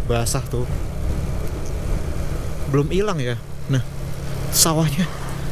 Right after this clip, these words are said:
Ya Allah. Gagal panen. Nah, ini Desa Gembleb ya.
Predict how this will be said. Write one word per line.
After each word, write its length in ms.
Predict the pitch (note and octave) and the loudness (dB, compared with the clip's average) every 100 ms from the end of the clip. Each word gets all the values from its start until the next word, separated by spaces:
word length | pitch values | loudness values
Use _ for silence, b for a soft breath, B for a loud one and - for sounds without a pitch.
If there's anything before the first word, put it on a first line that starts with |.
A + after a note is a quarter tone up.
| - - | -2 2
Ya 140 | E3 D3+ | 4 4
Allah. 640 | D3 D3+ D3 D3+ D3+ D3+ C#3 - - - - - - - - - - - - - - - - - - - | 4 4 4 4 4 2 0 -2 -2 -2 -2 -2 0 0 -2 -2 -2 -2 0 0 0 -2 -4 -2 -2 2
Gagal 400 | B2+ A#2+ B2 B2+ | 2 4 2 0
panen. 480 | C#3 C3+ C3+ C3+ C3+ C#3 C#3+ D3 - - - - - - - - - | -2 0 2 2 2 2 0 0 -2 -2 -2 -2 -2 -2 -4 -2 2
Nah, 60 | B2 | 2
ini 160 | C#3 | 4
Desa 240 | D3 C3 C3+ | 4 4 2
Gembleb 400 | B2 B2 C3 - | 2 2 2 2
ya. 160 | A#2+ | 0